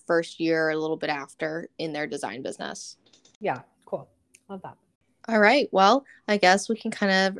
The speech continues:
Speaker 1: wrap this episode up. I feel like we touched on a lot of good points and really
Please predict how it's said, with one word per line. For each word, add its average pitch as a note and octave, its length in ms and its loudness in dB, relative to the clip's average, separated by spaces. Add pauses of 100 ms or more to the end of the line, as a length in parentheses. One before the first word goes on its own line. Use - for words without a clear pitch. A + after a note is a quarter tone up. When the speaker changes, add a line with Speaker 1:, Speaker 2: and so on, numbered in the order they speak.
Speaker 1:
wrap F3 240 0
this F#3+ 160 -8
episode F#3 400 -4
up. D#3+ 300 2
I F3+ 80 -4
feel F3 180 -4
like E3 380 -4 (440)
we F#3 120 -4
touched - 560 -6 (100)
on E3 420 -8
a F3 60 -6
lot E3 180 0
of G#3+ 100 -2
good E3+ 220 -4
points E3 380 -6
and E3+ 120 -10
really E3 420 -2